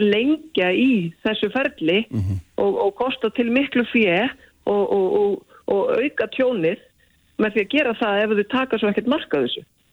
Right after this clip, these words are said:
Speaker 1: Ég verð að segja að ég er aftur mjög skekin yfir orðum Birgis Ármannssonar þegar hann talar um að breyta reglunum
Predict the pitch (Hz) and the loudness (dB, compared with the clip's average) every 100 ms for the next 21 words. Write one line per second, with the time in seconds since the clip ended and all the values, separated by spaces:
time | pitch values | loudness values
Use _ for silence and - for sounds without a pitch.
0 | _ _ _ _ _ - 196 226 262 254 | _ _ _ _ _ 0 2 2 0 0
1 | 262 175 180 208 226 226 196 285 - - | 0 2 2 2 2 2 0 -4 -10 -4
2 | 175 - _ _ 208 208 240 247 - 247 | -4 -4 _ _ 0 2 2 -2 -2 0
3 | 277 277 - 311 170 202 196 - 220 254 | 0 -2 -4 -2 0 0 0 0 -2 0
4 | 254 214 254 254 254 - 233 214 185 147 | 0 0 -2 0 -2 -2 -2 -2 0 -2
5 | 175 - - - - _ - 214 202 226 | -2 -12 -20 -20 -20 _ -4 -2 0 -2
6 | 240 269 233 190 196 190 208 233 254 262 | 0 0 0 0 0 -2 0 0 -2 -4
7 | 262 - 196 151 185 | -4 0 0 2 0